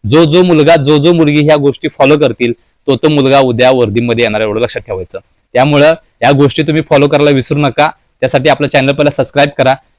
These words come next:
जेणेकरून सगळी अपडेट जी आहे नोटिफिकेशन लगेच तुम्हाला येईल. लगेच नोटिफिकेशन येते मोबाईलवरती, प्रत्येक व्हिडिओचं नोटिफिकेशन तुम्हाला येत राहते. तुम्ही ती गोष्टी बघा, कारण की इथं टाइमपास काही नसतोय,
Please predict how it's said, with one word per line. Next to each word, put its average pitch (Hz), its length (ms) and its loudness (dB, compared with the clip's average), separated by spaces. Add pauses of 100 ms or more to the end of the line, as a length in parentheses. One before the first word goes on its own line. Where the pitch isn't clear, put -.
जेणेकरून 147 500 0
सगळी 143 500 0
अपडेट 151 300 2
जी 151 100 -2
आहे 127 240 2
नोटिफिकेशन 139 640 -4
लगेच 151 360 0
तुम्हाला 165 240 0
येईल. 143 240 2 (380)
लगेच 151 340 0
नोटिफिकेशन 170 420 0
येते 147 140 -2
मोबाईलवरती, 120 560 -2 (340)
प्रत्येक 147 280 0
व्हिडिओचं 156 320 0
नोटिफिकेशन 135 480 -2
तुम्हाला 127 260 -2
येत 120 140 -2
राहते. 104 240 -4
तुम्ही 127 460 -6
ती 147 140 -2
गोष्टी 135 280 -2
बघा, 131 280 2 (440)
कारण 127 160 0
की 143 180 -2
इथं 135 180 -4
टाइमपास 131 380 -2
काही 135 160 0
नसतोय, 135 360 -4